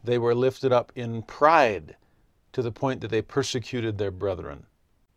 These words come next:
Thirty-six, still relatively peaceful, save it were the exceedingly great pride which had gotten into the hearts of the people. Remember that pride was only beginning in thirty-three.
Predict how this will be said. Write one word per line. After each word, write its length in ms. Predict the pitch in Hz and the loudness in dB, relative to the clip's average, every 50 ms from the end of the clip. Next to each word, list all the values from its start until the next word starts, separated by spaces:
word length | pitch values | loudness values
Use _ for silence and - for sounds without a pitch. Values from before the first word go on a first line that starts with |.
| _ _ | _ _
Thirty-six, 600 | _ 120 120 117 120 - - 165 175 180 - - - | _ -4 -4 -2 -4 -2 2 2 2 2 2 -2 -4
still 360 | - - - 135 143 147 151 | -4 -2 2 4 4 6 6
relatively 500 | 143 143 143 143 139 - 143 127 131 127 | 6 6 6 4 2 0 -4 -2 -2 -6
peaceful, 580 | 110 - - 170 165 - - - 123 120 113 - - - - | -6 -6 -8 -8 -8 -8 -2 0 2 2 2 -2 -8 -18 -14
save 320 | - - - 143 135 135 131 | -12 -2 4 4 6 6 6
it 120 | 139 - | 4 2
were 160 | 123 131 127 117 | 2 0 0 2
the 200 | 120 127 - - | 0 -4 -4 -2
exceedingly 840 | 135 123 123 - - - - 147 147 139 135 139 139 135 135 135 131 | -4 -4 -4 -4 -4 -2 0 0 0 0 0 0 0 0 0 -2 -2
great 560 | 120 113 120 131 170 208 240 226 - - - - - - - | -2 -2 2 4 6 4 4 2 -6 -12 -18 -16 -18 -16 -6
pride 520 | - - 117 98 92 80 67 69 - - _ _ _ _ _ _ _ _ _ _ _ | 2 4 4 4 4 2 -2 -6 -14 -20 _ _ _ _ _ _ _ _ _ _ _
which 180 | 127 127 - | -4 -4 -2
had 280 | - 131 113 104 104 101 | -2 -2 -4 -4 -6 -2
gotten 520 | - 151 143 147 - - 151 143 139 131 - | 0 2 2 2 0 0 -4 -6 -6 -6 -2
into 480 | 160 156 151 151 151 143 - - 135 | 0 0 2 2 0 -2 -2 -2 -2
the 140 | 117 113 113 | 0 0 -2
hearts 400 | 101 - 120 117 113 113 - - | 0 2 0 0 0 0 -4 -10
of 240 | - - 113 101 95 | -8 -6 -6 -6 -6
the 80 | 98 92 | -10 -10
people. 400 | - - 107 - - - - - _ _ _ _ _ _ _ _ _ _ _ _ _ _ _ _ _ | -10 -12 -12 -12 -14 -18 -20 -20 _ _ _ _ _ _ _ _ _ _ _ _ _ _ _ _ _
Remember 160 | 131 147 165 | -4 0 2
that 140 | 143 127 - | 2 0 2
pride 240 | - 139 143 143 131 | 4 6 6 6 6
was 120 | 127 120 | 4 0
only 160 | 139 143 135 123 | 0 -2 -2 -2
beginning 500 | 113 120 117 113 139 170 185 175 147 127 | -4 -6 -2 0 0 0 2 0 -2 -2
in 100 | 120 110 | -4 -2
thirty-three. 680 | - 127 120 113 107 101 - 123 135 131 113 101 - | -2 -2 -2 -2 -4 -6 -6 -4 -4 -4 -4 -8 -12